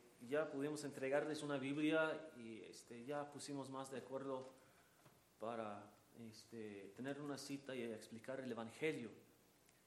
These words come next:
Interesante es que en su juventud iba a la iglesia Beth Haven, ya tiene veintiséis años de edad. Ah, pero en su niñez, es-, entendí,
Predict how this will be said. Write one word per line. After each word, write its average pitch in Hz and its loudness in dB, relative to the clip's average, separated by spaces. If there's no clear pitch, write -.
Interesante 143 0
es 127 0
que 127 -4
en 135 -4
su 143 -4
juventud 156 2
iba 139 0
a 120 2
la 117 2
iglesia 131 -2
Beth 123 0
Haven, 123 0
ya 139 0
tiene 143 0
veintiséis 127 -2
años 110 -2
de 101 -6
edad. 90 -8
Ah, 107 -8
pero 117 0
en 123 0
su 117 -2
niñez, 131 0
es-, - -6
entendí, 139 2